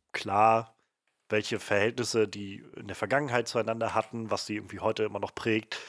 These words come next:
wie, wie sehr dieser ganze Fall irgendwie zwischen denen steht. Und, äh, ja, also, äh, zum Beispiel das jetzt, wie gesagt, mit dem, ob er sie jetzt da f-, motiviert hat, was mit ihm anzufangen oder so. Ich glaub, dafür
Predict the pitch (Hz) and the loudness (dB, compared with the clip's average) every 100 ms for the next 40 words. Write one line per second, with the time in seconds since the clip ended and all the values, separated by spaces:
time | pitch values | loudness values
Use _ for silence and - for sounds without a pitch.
0 | - - 120 123 127 135 104 101 113 113 | -14 -6 -4 -2 -2 -4 -6 2 4 4
1 | 107 101 107 - - - 120 113 101 101 | 4 4 2 0 -4 0 2 0 -6 -8
2 | - 123 113 104 98 95 - 95 98 - | -4 -4 -4 -4 -4 -4 -2 -2 -4 -12
3 | - - - - - 98 - - 107 95 | -20 -20 -20 -12 -10 -8 -10 -6 -2 0
4 | 92 92 _ _ _ - 98 98 - 151 | 0 -4 _ _ _ -6 -2 0 2 4
5 | 165 175 175 185 - 160 151 143 143 143 | 4 4 0 -4 2 4 6 4 4 2
6 | 127 123 123 120 120 110 107 - _ _ | 2 0 0 0 0 -2 -8 -16 _ _
7 | _ _ - 120 120 110 110 117 - 110 | _ _ -4 0 2 0 2 0 4 2
8 | - - _ _ - 113 117 123 113 127 | 0 -8 _ _ -16 -6 -4 0 0 2
9 | 120 - 107 113 107 104 - - 107 101 | 2 0 -2 -4 -4 -4 -4 -6 -4 -2
10 | 101 - - - _ _ _ _ _ _ | -4 -4 -10 -20 _ _ _ _ _ _
11 | _ _ _ _ - 139 - 127 131 - | _ _ _ _ 0 2 4 6 6 6
12 | 143 127 | 6 6